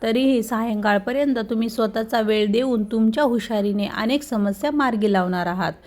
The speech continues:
काही समस्या कमी होतील तर काहींसाठी तज्ज्ञाचा सल्ला घेणे आवश्यक आहे. रात्री एखाद्या सामाजिक किंवा राजकीय कार्यक्रमामध्ये सहभागी होऊ शकता.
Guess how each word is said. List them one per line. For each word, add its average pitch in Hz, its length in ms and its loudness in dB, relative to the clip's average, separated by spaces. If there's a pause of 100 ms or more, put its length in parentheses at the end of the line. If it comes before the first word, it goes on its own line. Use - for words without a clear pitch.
(320)
काही 214 240 2
समस्या 220 580 -2
कमी 202 280 0
होतील 214 500 -2
तर 208 100 -2
काहींसाठी 208 640 -2
तज्ज्ञाचा 202 680 -2
सल्ला 202 400 0
घेणे 226 260 0
आवश्यक 208 500 0
आहे. 185 280 0 (400)
रात्री 220 380 2
एखाद्या 214 360 0
सामाजिक 214 600 0
किंवा 214 260 2
राजकीय 208 580 0
कार्यक्रमामध्ये 202 920 0
सहभागी 208 640 0
होऊ 254 260 4
शकता. 190 560 -2